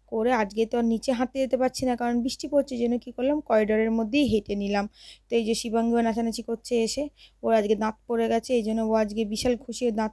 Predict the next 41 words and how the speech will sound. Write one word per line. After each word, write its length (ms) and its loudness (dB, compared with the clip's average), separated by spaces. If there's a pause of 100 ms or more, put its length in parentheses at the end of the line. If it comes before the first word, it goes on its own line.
পড়ে 220 0
গেছে। 220 0 (380)
তো 100 -10
এই 180 6
যে 80 2
হাঁটাহাঁটি 440 2
করার 260 2
পরে 280 2
এসে 180 0
আমি 180 -2
তাড়াতাড়ি 360 -4
করে 160 -2
বাসনগুলো 540 -4
মেজে 260 2
নিলাম, 260 2 (400)
মেজে 240 0
টেজে 340 -2
নিয়ে 300 4 (340)
এই 160 2
যে 160 -2
আমি 200 -2
তাড়াতাড়ি 460 -6
করে 280 -4
খাবারটা 480 -6
গরম 280 2
করতে 320 -12
দিয়ে 180 -2
দিলাম। 320 -2
তো 100 -12
এই 100 -4
যে 140 -8
খাবারটা 540 -4
গরম 360 -2
করতে 320 -10
দিয়ে 240 -4 (440)
খেয়ে 360 2
দিয়ে 240 2
এই 100 2
যে 80 -2
আমি 220 -2
রাতে 240 -4